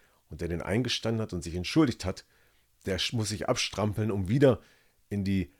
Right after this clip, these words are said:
Situation zu kommen, dass das Vertrauen wieder funktioniert, dass das Miteinander wieder harmonisch ist. Manchmal ist es auch gar nicht möglich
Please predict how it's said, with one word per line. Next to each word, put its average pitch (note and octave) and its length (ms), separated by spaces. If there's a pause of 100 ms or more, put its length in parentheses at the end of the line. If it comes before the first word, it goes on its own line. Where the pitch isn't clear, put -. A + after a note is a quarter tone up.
(1400)
Situation G2+ 520
zu G2 120
kommen, G2 300
dass - 240
das - 200
Vertrauen E2 640 (600)
wieder D#2+ 320 (140)
funktioniert, F#2 640
dass - 160
das - 280 (440)
Miteinander E2+ 640
wieder C#2+ 240
harmonisch C2 560
ist. - 400 (800)
Manchmal G#2+ 320
ist A2+ 60
es A2 100
auch G#2 140
gar G2+ 160
nicht F#2+ 160
möglich C3+ 480